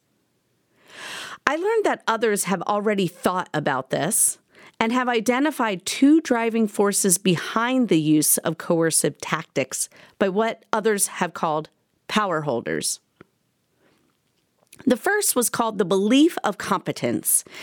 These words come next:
It's driven by traditionally held beliefs that some people with disabilities are incapable of making competent decisions.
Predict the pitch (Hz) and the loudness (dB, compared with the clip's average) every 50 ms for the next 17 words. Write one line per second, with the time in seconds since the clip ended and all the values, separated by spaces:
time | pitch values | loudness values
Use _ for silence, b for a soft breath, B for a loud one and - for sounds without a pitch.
0 | B B B B B B B - 254 254 - - - - 349 370 403 403 381 349 | B B B B B B B 0 0 0 -2 -2 0 2 2 2 2 2 2 2
1 | 294 277 247 208 - - 247 220 190 175 170 214 277 294 - - 359 320 339 330 | 2 0 0 -2 0 2 2 2 2 2 4 4 4 4 4 4 4 4 4 4
2 | 330 330 320 302 254 - 240 226 240 220 208 247 247 220 202 185 180 175 - - | 4 4 2 2 2 0 0 0 -2 0 0 -2 2 2 2 4 4 2 2 0
3 | - 165 - - - - 226 233 269 269 311 294 - 330 302 311 302 - 262 226 | 0 0 2 2 2 2 2 2 2 0 0 0 0 0 0 0 0 0 0 2
4 | - 277 220 208 180 160 160 156 160 160 170 - B B B B B B _ 208 | 2 2 2 2 2 2 2 2 2 2 2 2 B B B B B B _ -4
5 | 196 - - 220 214 214 - - - - 233 254 - 202 156 135 131 127 120 - | -4 -2 0 2 2 2 0 -2 0 0 0 0 2 -2 -2 -2 -2 -2 -2 -2
6 | - 170 160 156 156 156 - 156 151 139 - 170 151 143 143 135 - 156 135 135 | -2 -2 0 0 0 0 0 0 -2 0 0 -4 -4 -4 -6 -4 -2 -2 -2 -2
7 | - 135 131 - 135 123 - 107 67 50 - - - - | 0 0 0 0 0 0 -2 -4 -6 -6 -6 -6 -8 -8